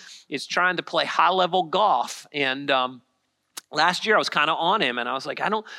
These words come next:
I don't think your putting's good enough." And then this year's putting's really improved,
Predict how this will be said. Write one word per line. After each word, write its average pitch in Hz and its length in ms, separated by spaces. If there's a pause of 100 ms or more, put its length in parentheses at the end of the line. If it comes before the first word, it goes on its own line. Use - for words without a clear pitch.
(180)
I 175 80
don't 233 180
think 170 220
your 180 80
putting's 214 580
good 123 220
enough." 117 500
And 143 180
then 139 180
this 208 200
year's 151 240
putting's 190 500
really 165 360 (400)
improved, 147 800